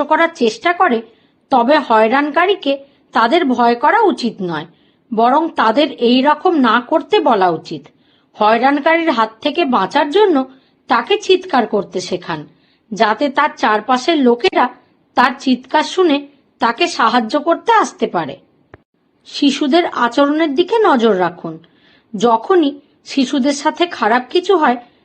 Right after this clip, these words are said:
তাদের আচরণে পরিবর্তন দেখা যায়। এমন অবস্থায় তার মনের কথা বোঝার চেষ্টা করুন এবং তার সাথে মন খুলে কথা বলুন। শিশুরা আড়াই থেকে তিন বছর বয়সে স্কুলে যাওয়া শুরু করে।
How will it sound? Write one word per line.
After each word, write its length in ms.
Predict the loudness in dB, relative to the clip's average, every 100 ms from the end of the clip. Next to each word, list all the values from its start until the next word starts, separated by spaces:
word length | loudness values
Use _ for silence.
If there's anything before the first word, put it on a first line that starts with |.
| _ 0
তাদের 300 | 2 2 0 0
আচরণে 520 | -2 0 0 0 0
পরিবর্তন 640 | 0 2 4 2 0 0 0
দেখা 280 | 0 0 -4
যায়। 240 | -6 -8 -12 _ _ _ _ -6
এমন 280 | 0 2 4
অবস্থায় 560 | 4 2 0 -2 -2 -4 _ _ -2
তার 160 | 0 2
মনের 340 | 2 4 2 0
কথা 260 | -2 -2
বোঝার 380 | 0 0 2 -2
চেষ্টা 360 | 0 -2 0 -2
করুন 260 | 0 0 -2 -8 _ _ -4
এবং 240 | 0 2 2
তার 200 | 0 -2
সাথে 280 | -2 -4 0 2
মন 220 | 2 2 2
খুলে 220 | 0 2
কথা 260 | 0 -2 -2
বলুন। 320 | -4 -6 -10 -14 _ _ _ _ _
শিশুরা 480 | -4 -4 2 2 2 -2 -12 _ _ -2
আড়াই 340 | 0 2 2
থেকে 260 | -2 -2 -2
তিন 240 | -2 2 4 4
বছর 280 | 2 0 2
বয়সে 340 | 2 2 0
স্কুলে 380 | -4 -4 0 2 2
যাওয়া 260 | 2 2
শুরু 280 | 0 -2 -2
করে। 300 | -2 -6 -8